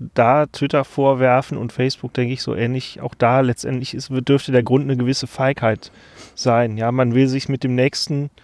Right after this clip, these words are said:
Präsidenten, der ja nun da kommt, nicht verscherzen und kann jetzt die nächsten vier Jahre darauf verweisen, ja, wir haben ihn ja gesperrt, wir haben ja, äh, wir haben ja Regeln.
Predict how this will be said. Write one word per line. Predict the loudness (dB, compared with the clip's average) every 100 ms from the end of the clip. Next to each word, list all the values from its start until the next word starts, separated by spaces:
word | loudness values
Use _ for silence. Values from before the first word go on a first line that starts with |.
| _ _ -4
Präsidenten, | 0 2 4 4 2 0
der | 0
ja | 2 2
nun | 0 0
da | 0
kommt, | 2 0 -2 -6
nicht | -8 -4
verscherzen | -4 2 2 2 0 -2 -6 -18 -20 -16
und | -10 0
kann | 2 2
jetzt | 0 -2
die | -2
nächsten | -2 -2 -4
vier | 0
Jahre | 4 4
darauf | 2 2
verweisen, | 2 2 0 -2
ja, | -4 -4
wir | -4
haben | -4 -4
ihn | -4
ja | -2
gesperrt, | -2 -4 -2 -2 0 -2 -2
wir | -2 -2
haben | -2
ja, | 0 2 2
äh, | 0 -2 -2
wir | -2
haben | 0
ja | 0
Regeln. | 2 2 2 0 -2